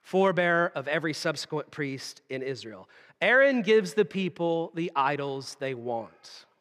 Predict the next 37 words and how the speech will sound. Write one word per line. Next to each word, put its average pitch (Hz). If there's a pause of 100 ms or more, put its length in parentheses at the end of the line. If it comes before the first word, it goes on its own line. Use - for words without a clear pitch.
(720)
And 156
when 175
Moses 277
challenges 277
him 208
later, 247
"Hey 254
man, 277
what, 214
what 269
was 262
that 285
about?" 202
Aaron 240
says, 247 (100)
"You 415
know 285
these 156
people, 359 (420)
they're 403
wicked. 392 (540)
I 294
just 330
took -
their 269
gold, 311 (580)
threw 294
it 294
in 285
the 269
fire, 311 (360)
and 214
out 339
jumped 349
this 370
calf." 349 (1160)
Total 208